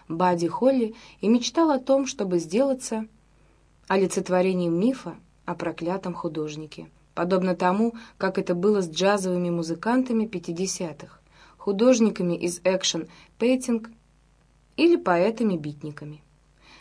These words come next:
Сатклифф выкуривал по три пачки сигарет в день, а когда его предостерегали, говоря, что это опасно, отвечал: «Мне плевать, может, я и умру через год или два,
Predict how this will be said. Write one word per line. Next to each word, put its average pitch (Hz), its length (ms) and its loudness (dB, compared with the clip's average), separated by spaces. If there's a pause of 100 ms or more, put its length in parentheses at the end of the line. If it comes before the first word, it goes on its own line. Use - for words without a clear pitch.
Сатклифф 294 640 0
выкуривал 269 640 4
по 262 160 4
три 226 160 2
пачки 220 420 0
сигарет 196 520 0
в 190 60 -6
день, 185 340 0 (360)
а 214 120 -2
когда 254 320 4
его 294 200 6
предостерегали, 233 880 2
говоря, 214 440 2
что - 160 -2
это 196 180 0
опасно, 185 540 -4 (240)
отвечал: 175 640 -8 (440)
«Мне 330 240 4
плевать, 349 540 4 (300)
может, 226 300 2
я 254 180 8
и - 20 10
умру 254 240 6
через 202 320 -2
год 175 220 0
или 175 160 0
два, 165 300 -6